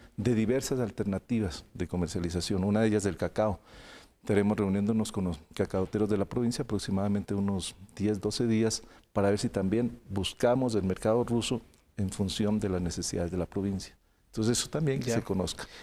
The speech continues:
Speaker 2: Cuantifiquemos, cuantifiquemos el, el, la inversión de los rusos acá. Ya se habló de una cifra de unos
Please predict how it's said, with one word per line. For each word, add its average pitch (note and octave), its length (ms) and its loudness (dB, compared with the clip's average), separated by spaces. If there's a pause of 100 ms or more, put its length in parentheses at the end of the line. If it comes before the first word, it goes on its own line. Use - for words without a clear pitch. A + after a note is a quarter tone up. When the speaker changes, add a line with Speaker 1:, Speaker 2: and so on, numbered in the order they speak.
(160)
Speaker 2:
Cuantifiquemos, D3 680 2
cuantifiquemos C#3+ 680 0
el, A2 240 -2
el, G#2+ 400 -6
la A#2+ 60 2
inversión A#2+ 420 -2
de A2+ 80 -2
los G2+ 180 -4
rusos G#2+ 340 -8
acá. - 260 -16 (520)
Ya C3 120 2
se - 100 0
habló B2 160 0
de B2 60 0
una A2+ 100 0
cifra B2 320 -2
de A2 80 -4
unos - 300 -6